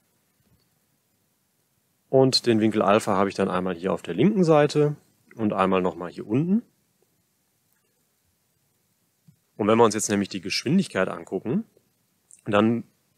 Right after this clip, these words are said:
kann man sich überlegen, dass die auch genau in die Richtung dieser Tangente verlaufen muss. Denn die Tangente gibt ja gerade die Steigung der Funktion an einem bestimmten Punkt.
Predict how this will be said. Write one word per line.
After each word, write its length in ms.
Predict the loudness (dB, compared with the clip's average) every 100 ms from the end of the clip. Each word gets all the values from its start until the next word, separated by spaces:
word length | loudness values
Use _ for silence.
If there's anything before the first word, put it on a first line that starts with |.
| _
kann 200 | -10 0
man 120 | 2 2
sich 140 | 0
überlegen, 460 | 2 2 4 2 2
dass 180 | 2
die 120 | 0 -2
auch 200 | -4 -4
genau 340 | -2 2 2
in 120 | 0
die 80 | -6
Richtung 340 | -6 -6 -6
dieser 240 | -4 -2 0
Tangente 400 | -2 0 0 0
verlaufen 480 | -4 -4 -4 -10 -2
muss. 340 | -2 -2 -4
Denn 120 | 0
die 100 | 2
Tangente 460 | 2 0 0 -2 -2
gibt 180 | -6 0
ja 100 | 0
gerade 260 | 2 0
die 120 | -2 -4
Steigung 680 | -4 -2 2 2 2 -4
der 100 | -6
Funktion 640 | -12 -14 -10 -8 -6 -4 -4
an 140 | -4
einem 220 | -2 -4 -6
bestimmten 400 | -8 -12 -14 -10
Punkt. 340 | -6 -4 -6